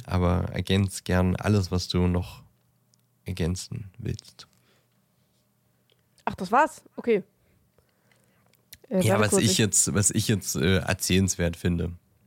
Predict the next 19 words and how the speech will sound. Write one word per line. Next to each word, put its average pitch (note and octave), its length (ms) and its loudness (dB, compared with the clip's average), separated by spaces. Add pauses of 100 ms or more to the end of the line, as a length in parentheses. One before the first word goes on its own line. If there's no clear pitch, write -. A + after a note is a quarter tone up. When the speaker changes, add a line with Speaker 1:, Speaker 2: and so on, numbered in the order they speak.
(840)
Speaker 1:
So F#2 260 2
in F#2 80 4
meiner F2+ 200 4
Erinnerung, F2+ 600 2
was F2+ 180 -2
ich - 320 -8
mir F2 200 -2
angelesen F2+ 480 2
hab. F2 180 -4 (800)
Speaker 2:
Ich F#3 220 -10
überleg F#3+ 360 -4
gerade, F3+ 320 -4
was - 580 -12 (360)
du E3+ 400 -16
noch D#3+ 140 -12
nicht E3 180 -18
gesagt - 420 -20
hast. G3 280 -20 (880)
Nö. C4 220 0